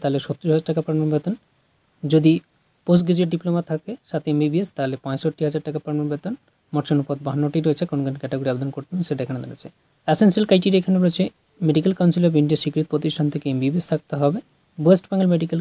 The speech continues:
কাউন্সিলে নিবন্ধন থাকতে হবে, স্পেশালিস্ট পোস্ট গ্রাজুয়েট ডিগ্রি থাকতে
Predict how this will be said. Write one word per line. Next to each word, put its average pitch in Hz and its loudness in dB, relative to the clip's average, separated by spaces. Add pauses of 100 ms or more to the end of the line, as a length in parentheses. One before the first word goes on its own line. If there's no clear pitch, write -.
কাউন্সিলে 147 -2
নিবন্ধন 156 0
থাকতে - -10
হবে, 160 -4 (500)
স্পেশালিস্ট 185 4 (220)
পোস্ট 170 0 (100)
গ্রাজুয়েট 151 4
ডিগ্রি 151 -2
থাকতে 151 -10